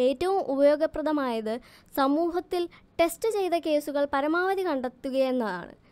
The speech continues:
പ്രാഥമികാരോഗ്യ കേന്ദ്രങ്ങൾ തുടങ്ങി എല്ലാ സ്ഥാപനങ്ങളിലും ഫ്ലൂ, പനി പോലുള്ള രോഗവുമായി എത്തുന്നവരെ ആകസ്മിക ക്രമപ്രകാരം പരമാവധി ടെസ്റ്റ് ചെയ്യുക വഴി സമൂഹ വ്യാപനത്തിൻ്റെ തോത് നമുക്ക് കണ്ടെത്താനാവും.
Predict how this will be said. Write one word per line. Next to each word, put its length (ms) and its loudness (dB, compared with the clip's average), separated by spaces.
പ്രാഥമികാരോഗ്യ 920 2
കേന്ദ്രങ്ങൾ 460 0
തുടങ്ങി 300 -2
എല്ലാ 260 -2
സ്ഥാപനങ്ങളിലും 720 -2
ഫ്ലൂ, 180 2
പനി 240 2
പോലുള്ള 360 2
രോഗവുമായി 580 0
എത്തുന്നവരെ 480 -4
ആകസ്മിക 480 -2
ക്രമപ്രകാരം 880 -2
പരമാവധി 580 2
ടെസ്റ്റ് 320 -2
ചെയ്യുക 340 -2
വഴി 240 -4
സമൂഹ 320 0
വ്യാപനത്തിൻ്റെ 680 -2
തോത് 260 2
നമുക്ക് 340 -8
കണ്ടെത്താനാവും. 680 -4